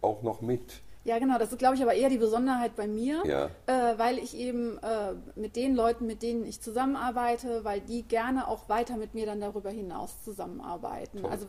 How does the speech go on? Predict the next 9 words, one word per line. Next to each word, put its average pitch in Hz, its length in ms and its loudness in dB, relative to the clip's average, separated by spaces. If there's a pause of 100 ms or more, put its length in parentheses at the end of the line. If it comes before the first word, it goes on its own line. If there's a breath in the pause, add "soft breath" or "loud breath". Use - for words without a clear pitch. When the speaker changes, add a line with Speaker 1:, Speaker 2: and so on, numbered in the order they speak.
Speaker 2:
dadurch, 240 340 4
dass 214 140 -2
ich 226 140 -8
eben 233 220 -2
auch 240 280 2
Dramaturgie 226 540 -4
gemacht 190 460 -8
habe. 190 260 -6
Speaker 1:
Ja. - 180 -2